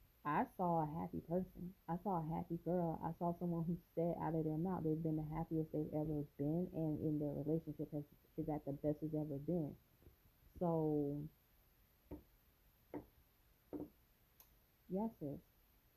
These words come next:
you don't have to change the outer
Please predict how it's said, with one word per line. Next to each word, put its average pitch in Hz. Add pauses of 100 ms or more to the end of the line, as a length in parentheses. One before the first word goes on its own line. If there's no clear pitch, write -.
(120)
you 185
don't 208
have 208
to -
change 196 (1300)
the 170 (100)
outer 175